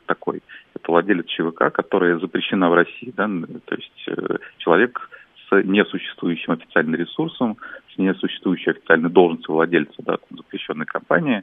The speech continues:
Вот. Могло ли оно возникнуть без, э, там, покровительства и, э,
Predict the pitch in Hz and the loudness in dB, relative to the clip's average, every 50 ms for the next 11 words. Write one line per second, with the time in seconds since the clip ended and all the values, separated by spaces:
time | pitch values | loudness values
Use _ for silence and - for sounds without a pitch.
0 | _ - - - - - _ _ - - - 76 80 - - - - 92 104 123 | _ -16 -18 -18 -18 -18 _ _ -14 -10 -6 -6 -6 -4 0 0 0 2 4 4
1 | 139 127 101 92 98 98 87 85 80 87 98 107 113 - 85 82 - - - - | 6 6 4 2 2 4 4 2 2 2 -2 -4 -2 -4 -4 -4 -6 -14 -16 -8
2 | - 95 92 90 85 80 80 - - - 80 78 78 76 - - - - - - | -2 -2 -2 -2 -2 -6 -6 -2 -2 0 2 2 2 2 0 -2 -12 -16 -12 -12
3 | - - 80 78 80 101 110 - 101 92 - - _ - 85 80 78 - - 85 | -8 0 2 4 4 4 2 -2 -4 -6 -6 -8 _ -6 -4 -4 -4 -4 -4 -4
4 | 82 80 - | -4 -4 -6